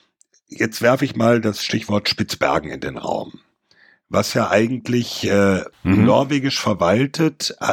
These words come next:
Speaker 1: äh, ich glaube, die Russen haben da auch Anspruch drauf, aber es gab oder gibt eigentlich die, die, oder gab die Einigung,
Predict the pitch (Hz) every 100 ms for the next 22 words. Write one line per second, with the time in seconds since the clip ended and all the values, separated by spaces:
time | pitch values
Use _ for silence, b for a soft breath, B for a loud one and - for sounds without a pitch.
0 | - - 110 110 110 110 101 b b b
1 | b _ - - 117 117 117 113 107 135
2 | 135 131 110 107 107 95 113 143 - 151
3 | - 151 143 - 127 131 131 - - _
4 | _ - 110 113 104 - - 104 143 -
5 | - 107 98 95 127 147 - - 117 131
6 | 123 120 113 - 104 104 101 b b b
7 | b b _ - 107 104 - 87 90 85
8 | 110 120 - 113 104 107 139 127 131 131
9 | 135